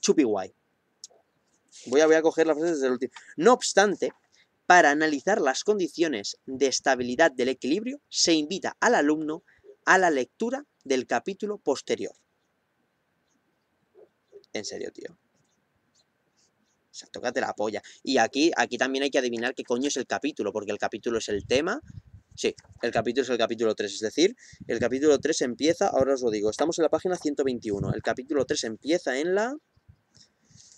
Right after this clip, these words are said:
empieza capítulo tres, equilibrio de la curva y S, vale.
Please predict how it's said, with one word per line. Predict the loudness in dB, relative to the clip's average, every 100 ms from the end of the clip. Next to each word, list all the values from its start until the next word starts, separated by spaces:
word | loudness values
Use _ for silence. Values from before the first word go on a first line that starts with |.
| -16 -12 -12 -14 -20 -20 -20 _ _ -2
empieza | 0 0 0 0 0
capítulo | 0 -2 -4 -2 -2 -2
tres, | -2 -4
equilibrio | -4 -6 -4 0 0 2
de |
la | 0 -2 -6 -8
curva | 0 2 2
y | 0
S, | -2 -4 -4
vale. | -4 -6